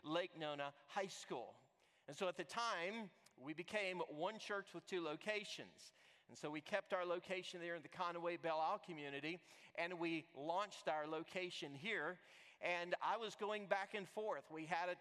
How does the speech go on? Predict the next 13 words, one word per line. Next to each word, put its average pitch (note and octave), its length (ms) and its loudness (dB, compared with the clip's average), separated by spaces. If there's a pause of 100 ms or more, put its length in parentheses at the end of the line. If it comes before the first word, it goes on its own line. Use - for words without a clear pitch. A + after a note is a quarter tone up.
(120)
at D#3+ 180 2
one F#3+ 220 2
time F#3+ 420 0
up - 180 -2
to D3 60 2 (180)
five F#3 480 4 (340)
services. E3+ 640 -2
We C#3+ 80 -2
had C#3+ 140 0
a D3 40 -8
Thursday F#3 460 0
night D3 260 0
service. B2+ 380 -2